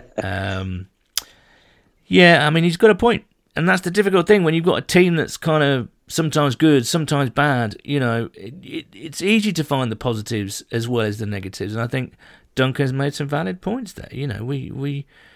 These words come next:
we've been sloppy, but, you know, we're,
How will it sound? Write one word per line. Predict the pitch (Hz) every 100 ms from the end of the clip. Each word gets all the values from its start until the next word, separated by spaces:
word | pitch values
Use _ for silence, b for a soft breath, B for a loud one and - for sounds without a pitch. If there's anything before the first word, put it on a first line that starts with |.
| b b b b b b b
we've | 143 139
been | 165 151
sloppy, | 160 151 160 170 160 _ _
but, | 165 160 - - - _ _
you | - 151
know, | 135
we're, | 135 139